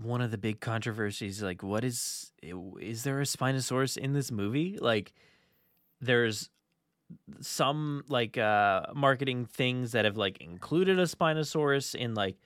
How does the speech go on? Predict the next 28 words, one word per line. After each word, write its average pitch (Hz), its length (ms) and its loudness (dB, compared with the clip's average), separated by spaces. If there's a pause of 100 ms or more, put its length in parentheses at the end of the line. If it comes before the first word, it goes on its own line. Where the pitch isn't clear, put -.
(1120)
packaging 131 760 2
or 107 80 -2
whatever. 113 520 2 (360)
Um, 104 500 8 (640)
and 208 140 0
some 208 180 4
things 185 280 0
that, 180 180 0
like, 170 160 0 (160)
you 214 100 -2
know, 117 120 2
don't 120 220 4
include 113 280 -2
it 98 80 2
whatsoever. 107 540 2
And, 117 200 4
and 131 160 4
a 135 60 8
lot 135 160 8
of 151 80 4
people 147 240 4
have, 127 120 6
like, 110 240 4 (360)
taken 147 280 4
a 117 60 2
look 113 280 2
at - 140 -2
some, 139 520 0